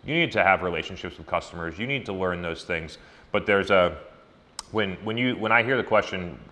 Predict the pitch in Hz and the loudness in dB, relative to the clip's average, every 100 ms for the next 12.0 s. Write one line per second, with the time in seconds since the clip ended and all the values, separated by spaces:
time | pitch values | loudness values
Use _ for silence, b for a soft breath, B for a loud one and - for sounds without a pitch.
0 | 82 101 98 101 104 101 - 107 92 101 | -10 -6 2 4 4 4 -2 -2 -2 -2
1 | 95 95 - 101 98 92 101 92 90 92 | -2 -4 4 4 4 0 0 0 -2 -6
2 | 90 - 98 90 101 98 90 92 92 - | -8 -2 -2 0 -2 -2 -2 -4 -6 -6
3 | 131 127 110 101 92 B B B B _ | -2 2 4 2 -2 B B B B _
4 | _ - 113 110 92 98 87 104 90 87 | _ 6 6 6 0 0 4 4 4 -2
5 | 95 - 92 87 90 95 - 98 107 104 | -8 2 2 2 -2 -4 -6 -2 0 0
6 | 117 117 117 120 120 B B B 95 95 | -2 0 2 0 -4 B B B 0 2
7 | 110 107 110 107 92 98 92 92 85 85 | 2 2 4 2 4 4 4 -2 -2 -2
8 | 82 87 85 95 92 85 95 98 98 98 | 0 -4 0 0 0 -4 -4 -2 -2 -2
9 | 107 107 120 120 120 95 90 - 104 95 | 0 0 0 -2 -2 -4 -6 0 0 0
10 | 107 95 - 95 - 104 101 107 90 87 | -4 -6 0 0 2 -2 -2 -4 -4 -2
11 | 98 90 90 85 82 82 78 69 71 | 0 0 0 2 4 4 0 -4 -10